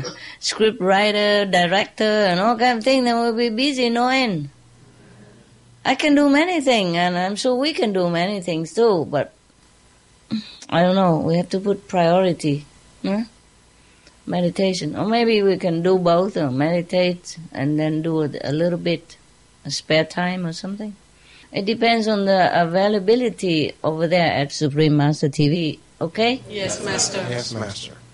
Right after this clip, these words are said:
Speaker 1: I don't know how you manage to do this and that and others, you know. I'm not going to keep contacting you with all that. If you wanna do it, you have to do it alone, be independent.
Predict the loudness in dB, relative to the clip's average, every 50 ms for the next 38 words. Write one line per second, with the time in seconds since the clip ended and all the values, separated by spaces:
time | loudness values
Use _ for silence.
0 | -20 _ _ _ _ -20 -12 -6 -4 -2 0 0 0 0 -2 -2 -2 -2 0 0
1 | 0 0 0 0 2 2 2 2 2 0 -2 -2 -2 -2 -2 0 0 0 0 0
2 | 0 0 0 0 0 0 2 2 2 2 0 0 0 -2 0 -2 -2 -2 -2 -2
3 | -4 -4 -4 -4 -2 -2 0 0 -2 -2 -4 -2 -2 0 0 0 -2 -2 -4 -4
4 | -2 -2 -2 -2 -4 -4 -6 -8 -6 -6 -6 -6 -6 -6 -6 -4 -4 -2 -2 -2
5 | -2 -4 -4 -4 -6 -6 -4 -2 -2 -2 -2 -2 0 0 0 0 0 0 0 -2
6 | -2 -4 -8 -16 -20 _ _ _ _ _ _ _ _ _ _ _ _ -8 -6 -4
7 | -2 0 0 0 0 0 0 0 2 4 4 4 4 4 0 -4 -6 -4 -2 -2
8 | -2 -2 -4 -6 -6 -6 -4 -2 -2 -2 -2 -2 -2 -2 -2 0 0 0 0 0
9 | 0 -2 -2 -2 -2 -4 -4 -6 -4 -4 -4 -4 -4 -6 -6 -4 -2 -2 -2 -2
10 | -4 -6 -8